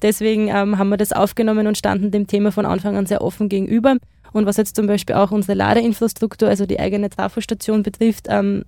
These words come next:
hier ist schon die Umsetzung seit über einem Jahr in Planung und, ähm, ist noch nicht in Betrieb. Also das dauert wirklich lange genug und jetzt in Kürze wird der in Betrieb gehen können. Also da muss man sich wirklich rechtzeitig, ähm, informieren und sich Gedanken drüber machen.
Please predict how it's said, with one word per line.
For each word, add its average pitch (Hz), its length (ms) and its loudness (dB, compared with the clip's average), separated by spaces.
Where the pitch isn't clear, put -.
hier 220 420 2
ist - 300 -4
schon 208 260 0
die 196 120 -2
Umsetzung 214 480 0
seit 202 220 -2
über 202 160 -2
einem 196 200 0
Jahr 185 240 0
in 208 100 0
Planung 202 460 0
und, 202 420 4
ähm, 190 160 2
ist 214 200 -2
noch 190 160 2
nicht 202 220 2
in 196 100 -2
Betrieb. 180 320 -2
Also 190 180 0
das 185 260 -2
dauert 180 280 2
wirklich 196 540 -4
lange 190 340 2
genug 214 400 0
und 202 240 2
jetzt 196 220 -2
in 202 100 0
Kürze 208 380 -2
wird 202 180 -2
der 185 80 -2
in 190 100 -2
Betrieb 196 320 -6
gehen 214 180 -4
können. 196 280 -2
Also 190 220 -4
da 190 80 -4
muss 196 140 0
man 196 100 0
sich 180 160 -8
wirklich 190 260 -6
rechtzeitig, 185 640 -6
ähm, 175 320 -4
informieren 190 600 -2
und 180 340 -8
sich - 220 -10
Gedanken 170 320 -2
drüber 175 240 -4
machen. 170 320 -6